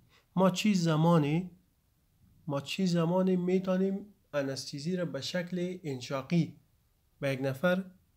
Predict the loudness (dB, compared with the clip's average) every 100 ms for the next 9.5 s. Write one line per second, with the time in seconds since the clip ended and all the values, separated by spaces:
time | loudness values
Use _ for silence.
0 | _ -6 -6 -10 -16 -20 _ _ -20 _
1 | -4 0 2 2 0 -2 -4 -4 -2 -2
2 | 2 2 2 2 0 0 0 -4 -18 _
3 | -8 -6 -2 -2 0 0 2 0 -2 -6
4 | -4 -2 0 0 -4 -4 -4 -6 -10 _
5 | _ _ _ _ _ _ _ _ _ -20
6 | _ -4 0 -2 -2 -4 0 0 2 0
7 | 0 0 2 4 2 0 0 -2 -2 -6
8 | -2 0 2 0 0 -2 -2 -6 -2 -2
9 | 0 0 0 -2 -4